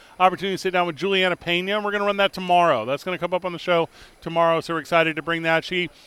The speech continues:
obviously had some choice words about one Amanda Nunez. She has some thoughts on Jackson Wink, so make sure you tune into the program tomorrow. Let's slate it already. Let's do,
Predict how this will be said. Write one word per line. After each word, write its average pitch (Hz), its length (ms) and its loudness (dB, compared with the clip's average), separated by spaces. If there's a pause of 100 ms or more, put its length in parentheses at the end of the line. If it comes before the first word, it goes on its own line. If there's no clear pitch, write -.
(140)
obviously 175 400 4
had 175 220 4
some 175 300 -12
choice 214 340 -2
words 214 300 2
about 202 220 2
one 190 160 0
Amanda 190 340 -2
Nunez. 190 500 -4
She 175 220 -6 (300)
has 185 220 4
some 185 120 -10
thoughts 190 360 4
on 175 160 -4
Jackson 170 540 2
Wink, 175 280 -2
so - 140 -8
make 175 180 -4
sure 180 240 -2 (220)
you 180 60 -14
tune 180 140 -2
into 180 100 -2
the 165 60 -6
program 170 460 -2
tomorrow. 175 480 2
Let's 262 200 -6
slate 269 220 6
it 240 60 2
already. 208 320 6
Let's 151 140 -2
do, 226 100 -2